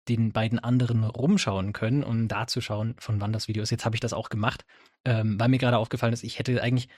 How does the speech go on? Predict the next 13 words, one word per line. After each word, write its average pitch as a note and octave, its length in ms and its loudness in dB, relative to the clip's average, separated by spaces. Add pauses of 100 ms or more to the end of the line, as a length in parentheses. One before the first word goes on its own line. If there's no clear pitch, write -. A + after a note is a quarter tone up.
(300)
wahnsinnig D#3+ 400 4
gern C#3+ 140 6
mal C#3+ 120 6
das C3+ 120 0
Unboxing-Video A#2 840 0
gesehen. A#2 240 -2
Ironischerweise C#3+ 580 2
hab A2 80 2
ich A#2+ 140 0
das - 240 0
wiederum A#2 260 4
nicht G3+ 280 4
gefunden. A#2+ 460 -2